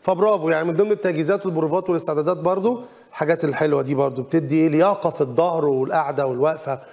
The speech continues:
والبصة للكاميرا، شغل عالي، أحسن من الاقتصاد اللي هو فاشل فيه. خلينا بقى نروح للبالة بتاعت الغلابة، اللي هو بص،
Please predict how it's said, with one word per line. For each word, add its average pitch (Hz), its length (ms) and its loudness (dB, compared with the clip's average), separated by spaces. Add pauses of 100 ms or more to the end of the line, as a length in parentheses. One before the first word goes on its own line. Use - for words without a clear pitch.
(220)
والبصة 147 360 0
للكاميرا، 143 640 0
شغل 262 320 2
عالي، 202 280 0 (220)
أحسن 214 260 0
من 180 80 0
الاقتصاد 170 440 -2
اللي 160 120 2
هو 160 40 0
فاشل 147 260 -4
فيه. 120 160 -10 (420)
خلينا 294 300 0
بقى 294 200 0
نروح 247 420 -2 (280)
للبالة 208 1120 0
بتاعت 165 300 -4
الغلابة، 165 500 0 (180)
اللي 170 160 2
هو 226 240 2
بص، 233 240 -4